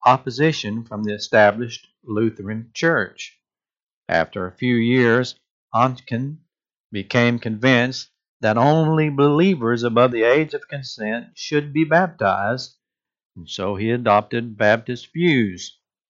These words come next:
He requested that someone be sent to perform the rite of baptism on himself and a small group of his followers.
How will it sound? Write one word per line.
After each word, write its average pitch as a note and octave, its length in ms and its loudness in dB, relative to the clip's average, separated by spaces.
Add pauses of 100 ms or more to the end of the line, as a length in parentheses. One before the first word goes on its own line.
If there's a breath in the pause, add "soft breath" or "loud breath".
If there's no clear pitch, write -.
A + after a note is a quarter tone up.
(420)
He B2 100 -2
requested C#3 760 2
that B2 180 2
someone C#3 580 2
be B2 100 0
sent C#3+ 360 -2
to A#2+ 80 -16
perform D3+ 480 0
the A#2+ 100 -2
rite C3 380 4
of A#2+ 100 -8
baptism B2+ 720 2
on A2+ 200 -12
himself A2+ 520 -2
and F#2+ 120 -16
a F#2 60 -20
small A2+ 360 0
group A2 280 -8
of - 80 -20 (140)
his G#2 180 -16
followers. C#3+ 800 0